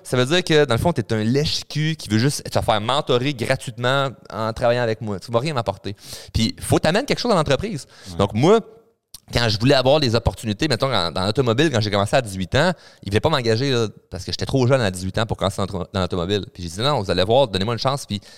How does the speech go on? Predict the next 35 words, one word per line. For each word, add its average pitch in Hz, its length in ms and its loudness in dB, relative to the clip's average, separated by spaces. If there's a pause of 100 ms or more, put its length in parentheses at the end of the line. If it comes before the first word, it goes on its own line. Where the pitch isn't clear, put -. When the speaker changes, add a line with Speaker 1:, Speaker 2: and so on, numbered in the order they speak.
Speaker 1:
je 92 120 -8
vais 104 120 4
être 110 80 -4
celui 123 160 -2
qui 127 60 0
va 101 60 4
vendre 110 180 2
le 82 40 -4
plus 123 260 -6
de 92 60 0
chars. » 92 300 -8 (340)
Et 104 60 -14
Caroline, 156 400 0
je - 60 -14
suis - 120 -12
devenu 123 380 -4
assez 110 280 -2
rapidement 139 340 -2
celui 131 180 -6
qui 120 140 -10
vendait 110 440 0
le 101 200 2
plus 147 240 -4
parce - 180 -4
que 107 160 0 (400)
je 92 100 -14
m'étais 98 220 -2
dit, 120 260 -4
je - 120 -8
m'étais 95 180 0
mis 117 100 0
en 113 80 4
mission 139 380 2
pour 113 160 2
vraiment 104 400 2